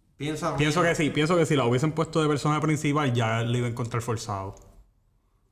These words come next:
Speaker 1: Sí, entiendo lo que dice. Entiendo.
Speaker 2: Porque
Speaker 1: Ajá,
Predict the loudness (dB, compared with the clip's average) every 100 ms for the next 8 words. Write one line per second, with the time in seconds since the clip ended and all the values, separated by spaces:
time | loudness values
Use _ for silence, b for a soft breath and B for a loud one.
0 | _ _ _ _ _ _ _ _ _ _
1 | -16 -10 -4 -2 0 -2 -4 -4 -2 -4
2 | -4 -8 -12 -16 -14 -4 0 0 0 2
3 | 2 0 -4 -14 -12 -10 -10